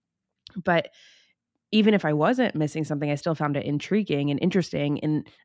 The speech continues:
I wanted more of that. I wanted more follow-up of that. I wanted to see what Avar actually thought about Stellan,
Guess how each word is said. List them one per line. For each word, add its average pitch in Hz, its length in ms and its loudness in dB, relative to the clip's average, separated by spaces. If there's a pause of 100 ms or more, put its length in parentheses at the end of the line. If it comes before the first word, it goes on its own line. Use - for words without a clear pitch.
I 165 80 4
wanted 156 340 4 (220)
more 160 340 2
of 143 160 0
that. - 340 -8
I 156 40 0
wanted 151 380 2
more 165 260 2
follow-up 160 560 -2
of 147 120 -4
that. 147 260 2
I 143 60 0
wanted 143 300 -2
to 143 80 -8
see 143 300 -4 (240)
what 160 200 -2
Avar 143 260 0
actually 135 340 -4
thought 220 240 4
about 208 220 2
Stellan, 185 560 0